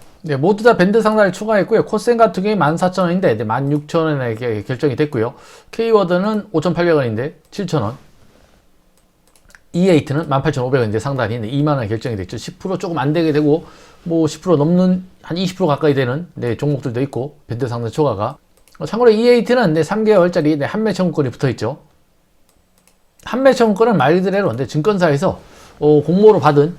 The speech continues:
주식에 대해서 다시 되사주는 겁니다. 장내에서 매수한 거 안 되고요. 어, 주식을 다른 사람 계좌로 뭐 보낸다거나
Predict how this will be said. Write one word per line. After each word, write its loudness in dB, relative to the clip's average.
주식에 0
대해서 0
다시 -6
되사주는 0
겁니다. -4
장내에서 0
매수한 -2
거 -2
안 -6
되고요. 0
어, -2
주식을 0
다른 0
사람 2
계좌로 2
뭐 -4
보낸다거나 0